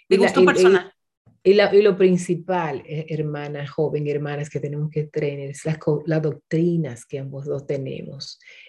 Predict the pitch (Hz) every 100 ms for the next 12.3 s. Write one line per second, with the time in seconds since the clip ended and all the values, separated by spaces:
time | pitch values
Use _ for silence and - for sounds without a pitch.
0 | 208 160 160 156 151 156 151 143 - 165
1 | 165 156 160 156 - 156 156 151 147 135
2 | - - 143 139 135 - - - 156 151
3 | 151 151 151 143 156 147 151 156 147 151
4 | 147 143 139 139 - 143 143 139 139 -
5 | - - - 160 160 151 180 175 175 170
6 | - - 170 185 175 165 160 151 - _
7 | - 156 160 156 160 143 185 180 151 147
8 | 151 147 160 190 175 147 151 160 165 170
9 | 170 165 156 160 156 156 151 151 151 156
10 | 180 190 180 160 - - - 175 214 233
11 | 214 - 185 180 180 - 160 156 - 170
12 | 175 175